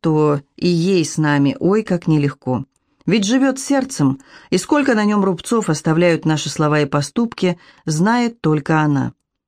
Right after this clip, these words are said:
Гундарева не умеет долго быть растерянной, сомневающейся, метущейся и страдающей. Во всяком случае, позволить нам видеть это. Поэтому проходит немного времени,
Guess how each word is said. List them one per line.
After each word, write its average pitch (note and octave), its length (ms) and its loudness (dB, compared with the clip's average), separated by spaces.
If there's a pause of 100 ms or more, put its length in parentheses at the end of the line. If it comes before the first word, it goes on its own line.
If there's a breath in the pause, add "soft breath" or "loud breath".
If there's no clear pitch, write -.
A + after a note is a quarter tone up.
(240)
Гундарева E3+ 680 2 (320 soft breath)
не G#3+ 120 4
умеет C#4 440 4
долго A#3 280 2
быть G#3+ 200 0
растерянной, G3+ 800 0 (220 soft breath)
сомневающейся, E3 1120 0 (180)
метущейся B3+ 760 0
и F#3+ 60 0
страдающей. C#3+ 680 0
Во D3+ 100 2
всяком A#3+ 300 0
случае, A#3 480 0 (340 loud breath)
позволить C4 560 2
нам A#3 220 2
видеть F#3 400 0
это. - 360 -4 (460)
Поэтому E3 480 2
проходит E3+ 460 0
немного E3 340 2
времени, B3+ 560 2